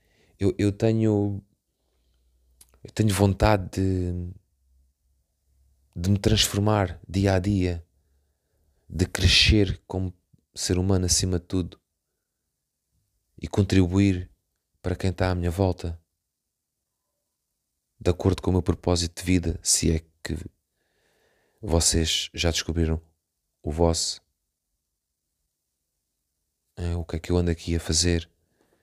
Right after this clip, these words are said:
E o amor também tem isso. Não se, não,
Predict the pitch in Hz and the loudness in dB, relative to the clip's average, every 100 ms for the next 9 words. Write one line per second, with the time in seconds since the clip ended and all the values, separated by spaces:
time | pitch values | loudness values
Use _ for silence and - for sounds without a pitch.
0 | _ _ _ _ _ - 143 98 87 90 | _ _ _ _ _ 0 2 4 2 0
1 | 107 117 117 160 156 143 - 131 85 - | 0 -2 -2 -2 -2 -4 -6 -6 -8 -12
2 | _ _ _ _ _ _ _ _ _ _ | _ _ _ _ _ _ _ _ _ _
3 | _ _ _ _ _ _ 95 90 90 90 | _ _ _ _ _ _ -6 0 0 0
4 | - - 95 95 95 98 - 95 95 | 0 0 2 0 0 -4 -4 -2 0